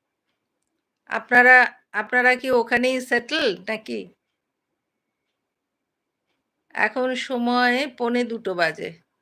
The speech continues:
পৌনে দুটো মানে তারও আমার ঘড়ি অবশ্য একটু ফাস্ট করা আছে।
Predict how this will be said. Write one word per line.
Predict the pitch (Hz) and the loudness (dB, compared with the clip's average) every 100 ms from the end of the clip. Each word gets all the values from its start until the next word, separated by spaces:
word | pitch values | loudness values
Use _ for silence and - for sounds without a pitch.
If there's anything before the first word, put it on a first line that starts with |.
| _ | _
পৌনে | 240 247 254 | -12 -10 -10
দুটো | 254 247 254 | -8 -6 -4
মানে | 262 262 254 247 240 | -4 -4 -4 -6 -2
তারও | 214 214 | -2 -2
আমার | 208 214 214 | -4 -4 -6
ঘড়ি | 202 220 233 | -6 -4 -2
অবশ্য | 214 220 233 | -4 -6 -8
একটু | 233 226 | -10 -10
ফাস্ট | - 202 214 - | -4 -4 -4 -8
করা | 202 190 185 | -6 -2 -2
আছে। | 175 - 214 | -4 -8 -12